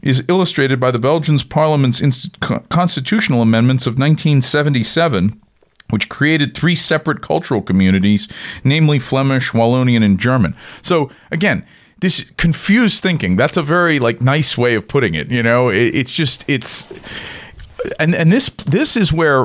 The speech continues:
Wilson's ignorance really comes into play as a, as a very dangerous force,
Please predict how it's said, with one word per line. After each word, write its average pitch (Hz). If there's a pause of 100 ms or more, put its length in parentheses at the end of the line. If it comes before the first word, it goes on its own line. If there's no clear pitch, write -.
Wilson's 127
ignorance 143
really 117
comes 113
into 95
play 87
as 90
a, 87
as 90
a 87 (540)
very 120 (120)
dangerous 104
force, -